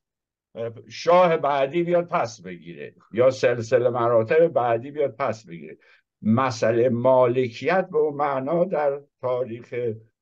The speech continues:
وجه تولید آسیایی هیچ وقت هیچ رسمیتی پیدا نکرده و این چیزی هم که ما تو ایران بهش می‌گیم فئودالیسم، در واقع دوره از همپاشی وجه تولید آسیاییه و سرمایه‌داری شدن.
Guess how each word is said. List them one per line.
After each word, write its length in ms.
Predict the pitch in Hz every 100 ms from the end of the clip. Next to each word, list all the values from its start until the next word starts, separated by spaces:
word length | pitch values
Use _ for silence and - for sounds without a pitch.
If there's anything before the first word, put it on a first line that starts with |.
| _
وجه 440 | 107 117 113 123
تولید 460 | 113 120 120 120 113
آسیایی 600 | 127 123 113 123 131 185
هیچ 180 | 196 180
وقت 120 | 175
هیچ 200 | 190 170
رسمیتی 880 | 139 135 - 131 - 190 196 - 208
پیدا 460 | 175 143 156 170
نکرده 640 | 160 156 113 90 82 69 - _ _ _ _ _ _ _
و 40 | -
این 180 | 160
چیزی 380 | 175 175 185 156
هم 160 | 165 147
که 120 | 147
ما 180 | 147 143
تو 140 | -
ایران 420 | 131 131 131 131
بهش 260 | 127 127 120
می‌گیم 260 | 123 123 123
فئودالیسم، 1300 | 110 120 127 123 120 127 123 131 185 226 220 - _ _ _ -
در 220 | 147 170
واقع 240 | 165 165 214
دوره 560 | 170 175 175 202 160
از 140 | 160 151
همپاشی 640 | 156 143 151 151 139 190
وجه 380 | 160 143 139 143
تولید 420 | 151 147 175 175
آسیاییه 1040 | 147 151 120 147 147 147 156 214 220 226
و 100 | 214
سرمایه‌داری 840 | 185 175 165 165 160 160 151 147 147
شدن. 600 | 135 147 139 156 104